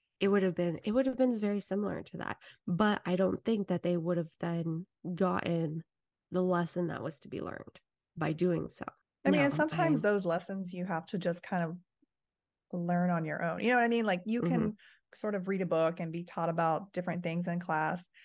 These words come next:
Speaker 2: And I'm sure there are a lot of things that we l-, learned in school that it wasn't until later on in life where we're like, "Oh shit, like, it clicks now." Like, it, now you can relate it to something and now it makes more sense and now you understand it. So I'm sure a lot of those kids in that class still didn't have a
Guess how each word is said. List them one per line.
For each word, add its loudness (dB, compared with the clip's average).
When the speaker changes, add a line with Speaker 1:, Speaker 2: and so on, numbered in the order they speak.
Speaker 2:
And -4
I'm 2
sure 0
there 0
are -2
a -2
lot -2
of -6
things -8
that -4
we -6
l-, -4
learned 6
in 4
school 0
that 0
it -2
wasn't 2
until -4
later 0
on -4
in -6
life -4
where -6
we're -4
like, -6
"Oh -6
shit, -4
like, -2
it -4
clicks -2
now." 0
Like, -4
it, -6
now 4
you 2
can -2
relate 2
it -6
to -10
something -4
and -4
now 2
it -2
makes -6
more -4
sense -6
and -4
now 0
you -2
understand -4
it. -4
So 4
I'm 2
sure -4
a 0
lot 0
of -2
those -6
kids -8
in -10
that -6
class -4
still -2
didn't -2
have -2
a -6